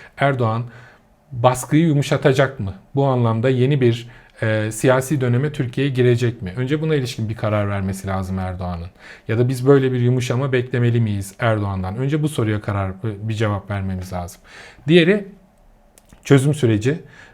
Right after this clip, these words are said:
ve Demirtaş'ın güçlü bir siyasi aktör olarak serbest bırakılması halinde çözüm sürecine nasıl nüfuz edeceği, çözüm sürecinin yürüyüşünü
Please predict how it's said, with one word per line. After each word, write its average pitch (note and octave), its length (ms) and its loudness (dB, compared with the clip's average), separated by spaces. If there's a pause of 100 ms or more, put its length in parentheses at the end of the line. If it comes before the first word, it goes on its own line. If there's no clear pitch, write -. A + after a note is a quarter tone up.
ve C3+ 260 0
Demirtaş'ın C3+ 600 0
güçlü B2+ 320 -2
bir A#2+ 80 2
siyasi A#2+ 640 -2
aktör B2 340 0
olarak A2 380 2
serbest B2 400 -2
bırakılması G#2+ 560 -4
halinde A2+ 480 0
çözüm B2+ 320 -2
sürecine B2 480 -2
nasıl C3 280 -2
nüfuz G#2+ 340 -4
edeceği, G#2 480 -2 (440)
çözüm C#3 300 0
sürecinin C3+ 520 0
yürüyüşünü B2+ 640 0